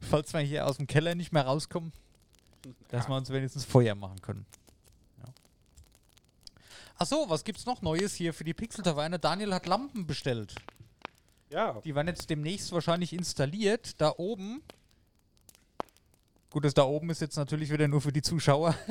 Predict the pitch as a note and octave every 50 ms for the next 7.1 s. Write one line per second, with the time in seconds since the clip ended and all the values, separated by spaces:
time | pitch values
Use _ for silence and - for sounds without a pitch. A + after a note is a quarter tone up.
0 | - - F3+ - - - C#3 - - C#3 F#3 G3+ F3+ F#3+ - - F3+ D3+ D3 D#3
1 | E3 F3 F#3 G3 G3 G3 G#3 - - - E3 - - C3 - - C#3 D#3+ F3 -
2 | - C#3+ C#3+ C#3 C#3+ C#3+ D3+ - - - - C#3+ D#3 G3 - - - - - -
3 | - - - - - C3 D3+ E3 F3 E3 D#3+ E3+ F#3 F#3+ F#3+ D#3+ - E3 A#2+ -
4 | - F#3 F#3+ - - - - C3 - - - C3 A#2+ A2+ A2+ A#2 A2+ A2 A#2 A2
5 | G#2 A#2 G#2+ - - B2 A#2 A#2+ C3+ D#3 F3 E3+ E3+ E3+ D3+ C#3+ C3+ - - D3+
6 | D#3+ D3+ C#3+ C#3 C#3 - - C#3+ C#3 A#2+ B2 A2+ G2+ G2+ G2 A#2+ A#2 A2+ A#2 A#2
7 | A2